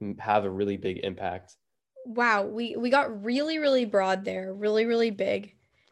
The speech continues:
Speaker 2: And we're kind of doing this in reverse order. So I guess I kind of wanna reel it back into where we're at right now, which is you've recently graduated high school.
Speaker 1: Yeah.
Speaker 2: And you are seventeen, are you eighteen?
Speaker 1: I'm eighteen now.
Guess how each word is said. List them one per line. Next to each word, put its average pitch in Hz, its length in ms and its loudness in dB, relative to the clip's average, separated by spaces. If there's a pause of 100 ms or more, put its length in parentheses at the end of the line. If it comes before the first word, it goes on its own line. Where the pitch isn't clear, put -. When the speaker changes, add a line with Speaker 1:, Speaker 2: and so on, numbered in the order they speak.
Speaker 2:
And 233 80 4
we're 240 80 6
kind 247 160 4
of 285 80 2
doing 311 160 2
this 302 180 -2
in 262 60 4
reverse 208 420 0
order. - 400 -6 (400)
So - 220 2
I 233 80 8
guess 254 240 4
I 320 80 2
kind 247 260 2
of 240 100 2
wanna 226 380 0 (380)
reel 262 340 6
it 302 140 4
back 240 240 4
into 240 260 4
where 220 160 4
we're 208 120 4
at 202 160 4
right 196 200 2
now, 196 440 -6 (120)
which 202 240 -6
is 196 560 0 (360)
you've 214 380 -6 (200)
recently 226 360 -2
graduated 208 440 2
high 190 180 -4
school. 247 400 -2 (880)
Speaker 1:
Yeah. - 140 -14
Speaker 2:
And 208 220 4
you 208 240 0
are 196 500 2
seventeen, 233 500 2
are 233 80 2
you 208 160 0
eighteen? 226 540 -4 (420)
Speaker 1:
I'm 107 140 -14
eighteen 101 420 -12
now. 101 360 -12